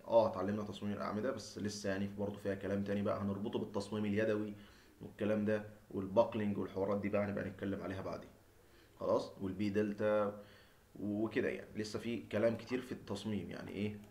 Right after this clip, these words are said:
لسه هنتكلم الكلام ده على المشاريع. طيب دلوقتي بقى يا باشمهندس،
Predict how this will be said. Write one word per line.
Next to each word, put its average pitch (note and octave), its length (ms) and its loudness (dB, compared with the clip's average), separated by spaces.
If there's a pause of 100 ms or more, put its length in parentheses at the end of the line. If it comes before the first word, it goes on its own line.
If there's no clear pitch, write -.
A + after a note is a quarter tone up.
(280)
لسه G#2+ 220 -4
هنتكلم G#2+ 400 2
الكلام A2 300 0
ده A#2+ 80 8
على A2+ 100 8
المشاريع. - 340 -6 (640)
طيب - 180 4 (100)
دلوقتي B2+ 320 8
بقى B2+ 120 10
يا C#3 40 10
باشمهندس، E3+ 640 2